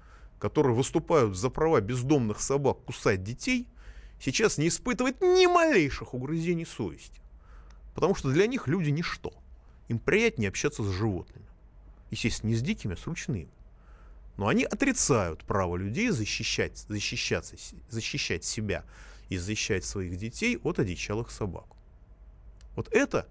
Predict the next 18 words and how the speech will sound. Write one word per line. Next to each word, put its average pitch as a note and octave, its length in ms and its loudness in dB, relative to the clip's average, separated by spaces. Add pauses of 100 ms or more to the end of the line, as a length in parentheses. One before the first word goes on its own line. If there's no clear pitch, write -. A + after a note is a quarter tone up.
(220)
вызывает A2 440 -2
омерзение. G#2 960 -4 (1160)
И B2 60 0
это F#3 220 2
проявление B2+ 440 0
той F#3+ 260 4
же D#3+ 120 0
самой D#3 360 0
болезни, A#2+ 540 0 (560)
которую G#2 300 0
наше B2 340 2
государство F2+ 640 -6
проявляет F#2+ 480 -2
в - 80 -20
терпимости G#2 760 -6 (280)
к - 80 -14
иностранным F#2 560 -6
пиратам, A3 460 -4